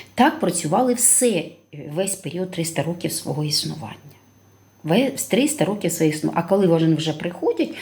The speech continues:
ми одному із, е, чоловіків, е, який мені там розповідав про те, що мої собаки вже нарешті стали більш чемні, і що непогано, що, е, мабуть, і подякувати Путіну треба за те, що ви переїхали сюди до Одеси,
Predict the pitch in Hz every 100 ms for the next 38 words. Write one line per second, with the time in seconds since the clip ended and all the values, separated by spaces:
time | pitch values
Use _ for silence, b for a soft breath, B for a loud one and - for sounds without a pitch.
0 | B B B - 180 185 175 185 160 151
1 | - - B B - - - 165 151 156
2 | - 226 269 269 B B B - 151 151
3 | 151 156 139 143 147 151 143 147 - 151
4 | 147 151 151 151 - - 143 - 147 135
5 | - 147 151 147 151 143 156 147 - 151
6 | - 143 143 139 123 - - 214 247 220
7 | 190 185 185 B B B - - 156 151
8 | 151 147 156 240 208 190 - 170 160 147
9 | - - - 147 151 151 - 143 - -
10 | - 135 151 180 - 170 156 156 - 147
11 | 151 135 - 143 131 143 - - - -
12 | 139 135 156 135 127 139 - 147 147 -
13 | - 135 123 127 - 233 - 202